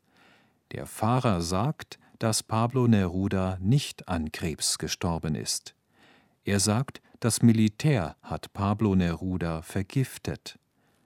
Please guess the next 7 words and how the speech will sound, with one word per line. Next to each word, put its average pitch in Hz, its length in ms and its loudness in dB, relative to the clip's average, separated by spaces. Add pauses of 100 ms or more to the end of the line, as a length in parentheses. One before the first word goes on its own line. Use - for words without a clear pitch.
(240)
Darum 107 760 2
haben 90 320 0
die 73 180 -4
Wissenschaftler 82 840 -4 (120)
seine 82 360 -2
Leiche 87 640 -4
ausgegraben. 80 800 -4